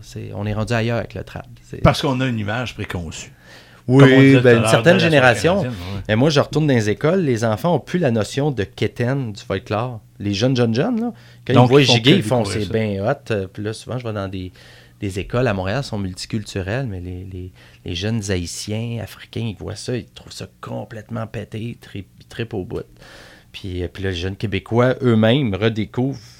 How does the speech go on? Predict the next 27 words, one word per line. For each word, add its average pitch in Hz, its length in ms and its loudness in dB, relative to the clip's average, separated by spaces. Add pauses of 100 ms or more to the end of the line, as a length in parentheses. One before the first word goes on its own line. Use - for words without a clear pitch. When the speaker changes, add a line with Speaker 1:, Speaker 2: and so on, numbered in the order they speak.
(120)
Speaker 1:
C'est - 220 -18
quoi 113 180 -4
ça ? 123 220 -4
Ben 92 200 -10
ça, 117 200 -6
c'est, 95 300 -10
c'est, 104 260 -14
c'est - 200 -18
ta 123 100 -4
culture, 131 540 2
ça, 113 220 -2
ça 117 140 0
vient 120 160 0
d'ici. 120 240 -2
<laughs> - 520 2
Là, 143 560 6
ça, 131 200 -4 (600)
il 117 80 0
y 117 40 4
a 113 40 2
quelque 120 140 2
chose, 143 160 2
c'est - 140 0
la 113 160 6
roue, 127 220 6
elle - 100 6
tourne. 147 460 2